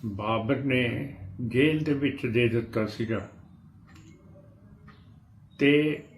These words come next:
ਤਸੀਹੇ ਵੀ ਬਹੁਤ ਦਿੱਤੇ। ਉਦੋਂ ਤੋਂ ਲੱਗ ਕੇ ਅੱਜ ਤੱਕ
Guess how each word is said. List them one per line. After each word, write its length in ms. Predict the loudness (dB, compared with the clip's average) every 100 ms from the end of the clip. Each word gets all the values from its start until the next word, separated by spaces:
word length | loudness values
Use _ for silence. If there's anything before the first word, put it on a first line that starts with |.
| -20 -20 -4
ਤਸੀਹੇ 440 | -4 -2 0 2
ਵੀ 180 | 2 0
ਬਹੁਤ 420 | -2 -2 -2 -2
ਦਿੱਤੇ। 420 | -4 -4 -2 -2 -4 -14 -20 -20 _ -20 _ -20 -20 -20 -20 -20 -20 -20 -20 -20 -20 -20 -20 -20 -20 -20 -20 -20 -6 2
ਉਦੋਂ 380 | 2 4 2
ਤੋਂ 160 | 2 2
ਲੱਗ 260 | 2 2 0 -8 -8
ਕੇ 280 | -4 -4 -4 -2
ਅੱਜ 200 | -2 -2
ਤੱਕ 760 | -2 0 0 0 2 4 2